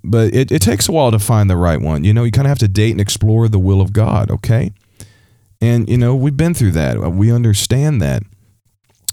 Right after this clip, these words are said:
But God helps you to move on. It helps them to move on. It's just a beautiful thing. We all get along. We're all gonna end up,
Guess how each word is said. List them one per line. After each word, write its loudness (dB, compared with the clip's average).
But 2
God 4
helps 0
you 2
to 2
move 0
on. 0
It 2
helps 2
them -4
to -2
move 0
on. 0
It's -4
just -6
a 0
beautiful -2
thing. -2
We 0
all 2
get 0
along. 0
We're 2
all 0
gonna -4
end -4
up, -6